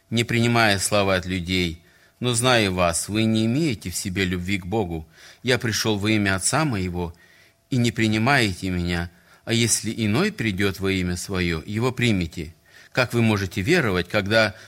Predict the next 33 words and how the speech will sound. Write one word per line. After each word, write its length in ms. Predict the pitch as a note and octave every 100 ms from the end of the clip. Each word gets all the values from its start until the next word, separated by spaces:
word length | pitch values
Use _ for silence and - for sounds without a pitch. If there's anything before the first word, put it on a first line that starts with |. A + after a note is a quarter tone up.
| -
друг 280 | G#2+ C3 D3
от 140 | A#2+ G#2+
друга 320 | D#3+ A#2 G2
принимаете 760 | A2 G#2+ G#2+ A2 G2+ G2 -
славу, 520 | G2 - A2 G#2 F#2 F#2
а 100 | G#2+
славы, 360 | - A2 G2+
которую 400 | G2 G2+ G#2 G2+
от 100 | F#2+
единого 540 | G#2 G2+ G#2 G#2 F#2+ F#2
Бога, 360 | G#2+ C#3+ G2+
не 280 | F#2 A#2+ D#3+
ищете? 520 | C3+ - F2 - D2 - _ - - -
Не 160 | A2+ A2+
думайте, 460 | A2+ D#3 A2 G2+
что 180 | F2+ -
я 160 | G2 G2
буду 400 | G#2 F#2+ F#2 - - - -
обвинять 580 | A2 F#2 G#2+ G#2+ F2+
вас 280 | F2 F#2 F2
перед 260 | - F#2 F#2
Отцом. 420 | F2+ - F#2 F2
Есть 320 | E2+ G2 -
на 100 | F#2+
вас 240 | F2 E2+ -
обвинитель 520 | E2+ F#2 G#2 G2+ F#2
Моисей, 640 | F#2+ F#2+ - A#2 F#2 D2+ - - -
на 120 | F#2 F#2
которого 400 | G2 G2 F#2+ F#2
вы 140 | G2
уповаете. 800 | F#2+ A2 A2+ A#2 F#2+ E2 E2 D#2 - - _
Ибо 220 | A#2+ G2
если 640 | G#2 G#2+ G2+ - G2 G2